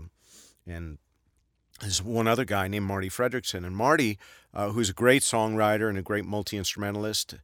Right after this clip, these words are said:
and a producer, he, uh, we, we worked on one of the final Jeff Healey records, and, uh, we had a great time working together.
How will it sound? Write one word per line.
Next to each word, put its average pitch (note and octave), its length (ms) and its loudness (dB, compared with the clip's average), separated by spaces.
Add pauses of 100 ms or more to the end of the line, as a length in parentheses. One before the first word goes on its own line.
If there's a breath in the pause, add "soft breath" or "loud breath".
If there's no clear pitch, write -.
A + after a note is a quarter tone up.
(160)
and G2 140 -6
a E2+ 40 -8
producer, G#2+ 680 2 (320 loud breath)
he, C3 360 2
uh, A#2 280 6
we, C3 280 2
we C3 180 2
worked C3 300 0
on A#2+ 240 0
one A2+ 160 -2
of G#2 80 -4
the G#2 100 0
final A#2 520 2 (100)
Jeff A#2 240 -2
Healey A#2 420 0 (340)
records, - 680 -2 (160)
and, G2 420 -8
uh, G2 200 -2
we G#2 80 -2
had G2+ 60 0
a G#2 40 -2
great A2 240 0
time G#2 220 0
working G#2 280 -2
together. F#2+ 500 -2